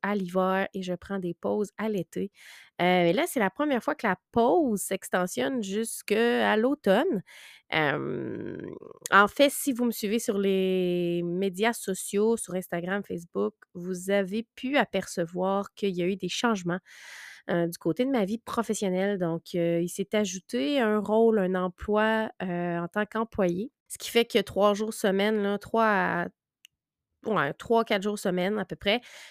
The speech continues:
euh, je suis employée pour une cuisiniste. Donc, je suis du département de services techniques, la mise en production, ce qui est un grand bagage que je porte en moi. Euh, si vous voulez connaître mon bagage professionnel, je vous invite à écouter l'épisode un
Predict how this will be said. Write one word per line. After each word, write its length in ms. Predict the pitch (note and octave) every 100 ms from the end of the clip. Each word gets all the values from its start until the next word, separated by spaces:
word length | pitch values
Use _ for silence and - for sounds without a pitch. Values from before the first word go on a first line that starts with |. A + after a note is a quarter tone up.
| - -
euh, 800 | F3+ F3+ E3+ E3 D#3+ D#3+ - A1+ - - _
je 140 | G3 G3+
suis 260 | - C#4+
employée 500 | B3 F#3+ G3 F3 G3 -
pour 300 | - G3+ F#3
une 100 | F#3+
cuisiniste. 580 | F3+ G#3 F3+ F3+ G#3+ -
Donc, 220 | F3+ F#3+ F3+
je 100 | D#3+
suis 180 | -
du 100 | F#3+
département 440 | F3 E3+ E3+ F#3+ C4
de 60 |
services 440 | - G3 F3+ A#3 -
techniques, 420 | G#3+ - A3 -
la 60 | F3
mise 200 | G#3 G#3+
en 80 |
production, 460 | F#3 E3+ - - F#3+
ce 100 | -
qui 140 | -
est 160 | A3 -
un 240 | G#3+ G3
grand 560 | G3 G#3 A#3 C#4+ D4+ C4
bagage 540 | F#3 G3 F#3+ G#3 A3
que 100 | -
je 140 | F#3+ -
porte 220 | A3 -
en 120 | G3
moi. 240 | E3+ E3+ A3+ _ - - - - -
Euh, 460 | - D#3+ D#3 D3+ -
si 180 | - E3+
vous 60 |
voulez 200 | D#3+ E3+
connaître 340 | E3+ D#3+ F3 D3+
mon 100 | C#3+
bagage 360 | C#3+ C#3+ D#3+
professionnel, 500 | - D#3 D3 D3 E3+
je 140 | F3+ E3
vous 200 | F#3 A3
invite 220 | A#3 C#4+
à 60 | G4
écouter 240 | G#4 D#4+
l'épisode 440 | C4+ G3 F#3+ F3 -
un 260 | A#3 C#4+